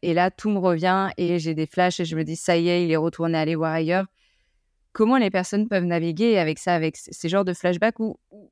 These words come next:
on revient, hein, sûrement, en plus, sur le thème de, de, de la confiance, hein. Euh, mais du coup, ça, ça revient sans cesse. Et même si on essaye d'aller de l'avant, même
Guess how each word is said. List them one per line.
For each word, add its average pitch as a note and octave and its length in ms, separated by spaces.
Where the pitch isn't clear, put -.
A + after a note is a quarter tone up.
on E3 120
revient, F#3 260
hein, G3 220
sûrement, D#3+ 460
en D3 80
plus, E3+ 160
sur - 160
le C#3+ 80
thème D#3 260
de, C#3+ 300
de, D3 200
de D#3 140
la D3 140
confiance, A3 580
hein. F3+ 140
Euh, D#3 480
mais F3 160
du F3 100
coup, B3 140
ça, - 180
ça F3 220
revient F#3 320
sans G#3+ 180
cesse. - 340
Et F#3+ 60
même A3+ 260
si A#3 380
on G#3 80
essaye F#3+ 260
d'aller F#3 260
de F3+ 100
l'avant, F#3 520
même G#3+ 180